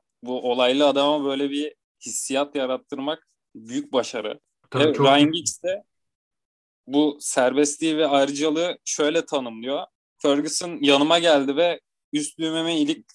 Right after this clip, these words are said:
Speaker 1: iliklememi söyledi. Manchester United'ı temsil ettiğimi söyledi. Hemen ardından Cantona beyaz keten takım elbisesi ve kırmızı beyaz Tempo Spor ayakkabılarıyla içeri girdi. Ben o da aynı uyarıyı alacak, Eric Ca-,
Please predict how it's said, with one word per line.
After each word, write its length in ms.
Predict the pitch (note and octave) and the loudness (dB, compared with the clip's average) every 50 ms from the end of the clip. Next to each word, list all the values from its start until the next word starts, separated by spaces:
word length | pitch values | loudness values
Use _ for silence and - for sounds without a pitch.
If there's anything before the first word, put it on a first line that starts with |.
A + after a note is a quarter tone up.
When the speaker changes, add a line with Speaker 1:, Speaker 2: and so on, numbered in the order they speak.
| _ _ _ - | _ _ _ -8
Speaker 1:
iliklememi 560 | C3 C3 C#3+ C#3+ - D#3+ D3+ D#3 D#3 E3+ E3 | -6 -6 -6 -4 -2 -2 0 0 0 -2 -4
söyledi. 580 | - - D#3+ C#3 A#2+ A#2 A2 A2 B2+ D3 D#3+ - - | -2 0 0 0 0 -2 -4 -4 -6 -8 -8 -10 -10
Manchester 420 | B2+ B2 B2 - - - - C#3 | -10 -8 -6 -6 -4 -4 -2 0
United'ı 560 | C3+ C3 C3+ C#3+ C#3+ C#3+ C#3+ - - - C#3+ | 0 2 2 2 2 2 0 -4 -8 -10 -2
temsil 360 | - D#3 C#3 B2 B2+ - C#3+ | 0 0 0 0 -2 0 2
ettiğimi 420 | C#3+ C#3+ C#3+ - - D3 C#3 D3 C#3+ | 2 2 2 0 0 0 0 0 -2
söyledi. 500 | - - B2+ A2+ A2 A2 A2 B2+ E3+ F#3+ _ _ _ _ _ | -2 -2 -2 0 -2 -4 -6 -8 -12 -14 _ _ _ _ _
Hemen 240 | - C#3 D3+ E3 E3+ | 0 2 4 6 6
ardından 460 | E3+ E3+ E3+ D#3+ E3 F3 F3 F#3 F#3+ F3+ - | 6 6 4 4 0 0 0 0 0 2 4
Cantona 600 | D#3+ D3+ D3 C#3+ D#3+ F3+ F3+ F#3 G3 F#3+ C3+ - _ _ _ _ | 4 4 4 4 2 0 2 2 2 2 0 -4 _ _ _ _
beyaz 520 | A#2+ A#2 A2+ C3+ C#3 D3 D3 E3+ E3 - | -20 -4 0 2 4 4 4 2 0 -2
keten 400 | - - D#3 C#3+ D#3 E3+ E3+ E3+ | -2 -2 -2 0 0 -2 -2 -2
takım 340 | E3+ D#3+ D#3 D3 - E3+ D#3+ | -4 -6 -6 -6 -6 -6 -4
elbisesi 540 | D3+ D3 C#3+ C#3 C#3+ C#3+ - D#3+ D3 - E3 | -2 -2 -2 -2 -2 -2 -2 -4 -6 -6 -8
ve 120 | F3 E3 - | -10 -10 -6
kırmızı 460 | - - C#3+ C#3 C#3 D3+ D3+ E3 D#3 | -2 0 0 0 0 0 -2 -2 0
beyaz 380 | D3+ D3+ D3 D#3+ F3 - - - _ _ _ _ _ _ _ _ _ | 2 4 4 4 2 0 -6 -14 _ _ _ _ _ _ _ _ _
Tempo 380 | - D#3 D#3+ E3 D#3+ - D#3+ | 0 2 2 2 0 -4 -4
Spor 320 | D3 - - - E3 D#3+ D3+ | -6 -6 -6 -2 0 2 2
ayakkabılarıyla 680 | D3 D3 D3 D3 - E3 D3+ D3 D#3 D3+ D3 D#3 F3 E3 | 4 2 2 0 -2 -4 -4 -2 -2 -4 -4 -6 -8 -8
içeri 420 | D3 C3+ B2+ - - D3 D3+ E3+ | -8 -8 -6 -2 0 0 -2 -2
girdi. 360 | D#3 D3 B2+ B2 C#3 E3 G#3+ - _ _ _ _ _ _ | -2 -4 -4 -4 -4 -6 -6 -8 _ _ _ _ _ _
Ben 260 | A#2+ C#3 D3+ F3 D#3+ - | 2 2 2 4 2 2
o 180 | C#3+ D3 D3+ D#3 | 2 2 4 6
da 260 | F3 F3 F3 - - _ _ - | 6 6 6 4 2 _ _ 0
aynı 320 | C#3+ D#3 D#3+ E3+ F3 F3 | 2 4 4 4 2 0
uyarıyı 460 | E3+ D#3 D#3 D#3 D#3+ D3+ D#3 D#3+ E3 | 0 2 2 2 2 2 2 0 0
alacak, 480 | B2+ C#3+ C#3+ C#3+ C#3 C#3+ C3+ C#3 C#3 - C3 | 0 0 2 2 0 0 0 -4 -4 -4 -4
Eric 220 | C#3 C3+ C#3+ D3+ | -4 -4 -4 -4
Ca-, 240 | - - D#3+ D#3 | -2 -2 -2 -2